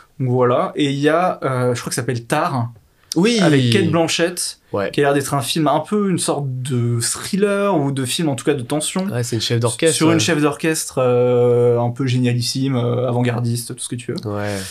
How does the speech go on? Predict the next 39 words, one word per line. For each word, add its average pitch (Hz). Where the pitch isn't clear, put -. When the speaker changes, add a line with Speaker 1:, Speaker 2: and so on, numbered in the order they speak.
Speaker 1:
Et 151
qui 156
a, 139
qui 127
a 135
l'air 214
plutôt 226
sympa 185
aussi. -
Speaker 2:
Ouais, 110
grave. 113
Speaker 1:
Donc 131
voilà, 127
ça 135
c'est -
un 123
peu 139
les 135
Speaker 2:
Ouais. 107
Speaker 1:
films 123
que -
Speaker 2:
La -
bande-annonce 147
est 120
top, -
Speaker 1:
Ouais. 147
Speaker 2:
pour 135
le 117
coup. 117
Speaker 1:
Ouais, 131
ouais, 110
ouais, 110
ouais, 110
ouais. -
Speaker 2:
Petite 135
roco 151
bande-annonce. 139
Speaker 1:
Petite 196
roco. 214